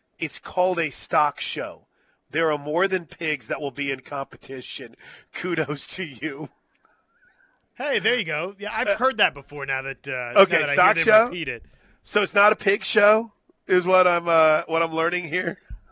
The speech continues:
Speaker 2: It sounds like
Speaker 1: I
Speaker 2: there's, there's going to be more than just, uh, the pigs.
Speaker 1: I would like to apologize to anyone associated with F F A for my ignorance. You have to understand, I'm really, I'm dumber with this than I am with my sports takes.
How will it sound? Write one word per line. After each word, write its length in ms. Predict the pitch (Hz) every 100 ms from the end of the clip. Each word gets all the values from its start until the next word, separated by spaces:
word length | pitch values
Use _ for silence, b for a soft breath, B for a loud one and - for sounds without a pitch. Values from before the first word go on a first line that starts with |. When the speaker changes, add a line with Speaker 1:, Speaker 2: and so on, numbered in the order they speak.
| - _
Speaker 2:
It 60 | -
sounds 260 | 226 247 226
like 120 | 220
Speaker 1:
I 80 | 196
Speaker 2:
there's, 200 | - -
there's 200 | 151 196
going 160 | - 240
to 40 |
be 100 | 196
more 300 | 190 190 202
than 160 | 180 170
just, 320 | 143 170 -
uh, 140 | 165 139
the 80 |
pigs. 520 | 139 143 113 98 _ _ _ _
Speaker 1:
I 160 | 156 185
would 120 | 220
like 200 | 208 196
to 140 | 208 185
apologize 720 | 170 170 175 165 151 135 143
to 80 | 156
anyone 240 | 156 151
associated 600 | 147 - 151 - 147 139
with 120 | 135 -
F 220 | 139 139
F 180 | 135 147
A 140 | 135
for 120 | 135
my 180 | 131 131 -
ignorance. 540 | 160 143 131 123 120
You 100 | 135
have 180 | 147 143
to 100 | 139
understand, 580 | 139 127 - 143 127 113 b b b b
I'm 280 | 131 147 151
really, 360 | 147 151 160 156
I'm 160 | 143 156
dumber 360 | 135 170 180 175
with 180 | 156
this 320 | - 160 147 -
than 160 | 151
I 80 | 139
am 80 | 143
with 140 | 135
my 100 | 131
sports 420 | 127 - 139 135
takes. 420 | - 117 107 -